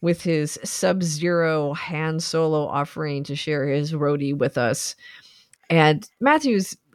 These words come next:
his three sixty-five last year, really, uh, watching his photo skills just, uh, I don't know, grow exponentially was lots of fun.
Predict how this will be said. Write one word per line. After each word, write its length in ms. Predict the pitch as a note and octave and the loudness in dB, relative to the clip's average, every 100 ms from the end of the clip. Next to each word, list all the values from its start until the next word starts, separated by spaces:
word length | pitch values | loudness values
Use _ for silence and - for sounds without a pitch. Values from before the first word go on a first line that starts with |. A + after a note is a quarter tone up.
| _ _ | _ _
his 280 | A3 B3 B3 | -2 -2 0
three 180 | C4 C4 | -2 0
sixty-five 720 | C4 - G#3+ G3 F3 F3 E3+ | -2 -2 -4 0 2 2 0
last 380 | D3+ D#3 - D#3+ | 0 0 -4 -2
year, 260 | D#3 D3+ | 0 0
really, 480 | D#3 F#3+ E3+ D#3 D3 | -2 -2 0 0 -2
uh, 120 | C#3+ | -6
watching 540 | D#3 F#3 F#3 F#3 F#3 E3 | -6 0 0 0 -2 0
his 440 | E3+ E3 D3+ - | 2 2 0 -2
photo 260 | D3 D3 D3 | -2 0 0
skills 600 | - - C3+ C3 - - | -2 0 0 0 -4 -6
just, 400 | D3 C#3+ - - _ - | -6 -6 -8 -20 _ -8
uh, 220 | C#3 G#2+ _ _ _ _ _ _ - | -6 -8 _ _ _ _ _ _ -2
I 140 | C#3 C#3+ | 2 2
don't 160 | A#2+ | 2
know, 160 | A#2+ D#3+ | -2 -4
grow 500 | D#3 C#3+ C#3 B2+ A#2 | 0 4 4 4 2
exponentially 840 | C#3+ - - C#3+ C#3 - C#3 B2 B2+ | -2 -4 -4 -2 -2 -4 -4 -4 -4
was 200 | C#3 D3 | -4 0
lots 260 | C3+ C#3 | 0 0
of 80 | C#3+ | -2
fun. 380 | - C#3 C3 | 2 2 2